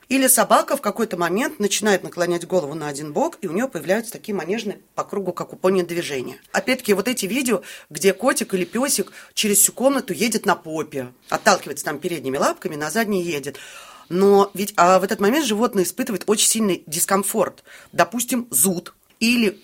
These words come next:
очень сильную головную боль, которая не диагностирована, либо, э, в результате длительного нелечённого отита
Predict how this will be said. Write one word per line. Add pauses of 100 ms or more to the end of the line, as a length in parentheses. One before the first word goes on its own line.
очень
сильную
головную
боль, (140)
которая
не
диагностирована, (380)
либо,
э,
в
результате
длительного
нелечённого
отита